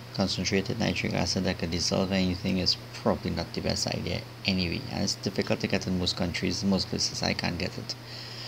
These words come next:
So basically, I expected that it would have a repeated pattern, and, um, yeah, just have a look at it. Um, not much, much more on that. Stick of T D R three memory.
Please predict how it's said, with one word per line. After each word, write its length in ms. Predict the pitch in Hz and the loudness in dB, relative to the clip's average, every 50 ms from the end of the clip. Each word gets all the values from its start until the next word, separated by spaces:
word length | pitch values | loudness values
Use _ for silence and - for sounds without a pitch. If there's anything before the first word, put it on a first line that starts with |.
| - - - - - | -10 -12 -12 -2 2
So 580 | - - - 117 110 104 98 92 92 90 90 95 - - - - - - - - - - | 4 6 6 8 8 8 8 6 6 4 2 0 -4 -10 -14 -14 -16 -16 -16 -4 4 6
basically, 520 | 127 120 117 - 120 120 117 117 120 127 | 8 8 8 6 6 6 6 8 8 8
I 40 | 123 | 8
expected 680 | 110 104 101 98 92 - - - - 95 90 - - 104 | 6 6 4 2 2 0 -2 0 0 0 0 0 0 2
that 220 | 101 101 92 - | 2 2 2 2
it 100 | 101 92 | 0 0
would 100 | 87 90 | 2 2
have 200 | 90 92 90 90 | 2 0 2 2
a 40 | 92 | 2
repeated 460 | 92 90 85 87 - - 90 98 90 - - | 0 0 0 -2 -4 -4 -2 -2 -2 -2 0
pattern, 460 | - 92 87 - - 98 113 127 135 147 - - - - - 104 | 0 0 0 0 0 0 0 0 -2 -4 -8 -10 -14 -12 -8 -4
and, 420 | 98 92 92 95 95 95 95 92 - - - | -2 0 0 0 0 0 -2 -4 -6 -6 -4
um, 380 | - 95 95 95 95 98 104 101 107 - - - - - - - - - - - - - - - - - | -2 0 0 0 0 -2 -4 -6 -8 -10 -12 -14 -14 -14 -16 -16 -14 -4 0 0 0 0 -2 -10 -6 -4
yeah, 160 | 117 117 127 | -4 -2 -4
just 240 | 117 - 117 - - | -4 -4 -2 -2 -2
have 140 | 104 101 98 | -2 -2 0
a 60 | 98 | 0
look 180 | 98 95 95 - | 0 0 0 -2
at 160 | 95 - - | -4 -4 -4
it. 140 | 92 - - | -4 -2 0
Um, 260 | 98 95 95 92 92 98 - - - - - - - - - - - - - - | 2 2 2 0 -2 -4 -8 -12 -14 -14 -16 -16 -16 -16 -16 -16 -14 -12 -6 -2
not 140 | 98 98 92 - | -2 -2 -2 -2
much, 220 | - 98 - - - | -4 -4 -4 -2 -4
much 120 | 98 98 | -4 -2
more 240 | 98 98 95 95 95 | 0 0 0 0 0
on 80 | 95 98 | 2 2
that. 280 | 113 117 113 - - - - - - - - - - - - - - _ _ _ _ _ - | 2 2 0 0 -4 -6 -8 -12 -16 -16 -16 -16 -14 -16 -16 -18 -20 _ _ _ _ _ -10
Stick 380 | 151 135 - - - 131 - 135 | -8 -6 -4 -4 -4 0 4 4
of 200 | 127 123 120 120 | 4 4 4 0
T 140 | - 113 | -2 -2
D 160 | 104 107 110 110 | 0 2 2 4
R 240 | 107 113 113 110 | 6 6 6 4
three 560 | 113 - - - - 120 120 - 127 120 117 113 | 2 0 -4 -8 -6 -6 -6 -4 -4 -2 -2 -2
memory. 640 | 113 110 104 101 98 98 98 101 104 107 110 113 | 0 0 0 0 0 -2 -4 -4 -4 -4 -4 -4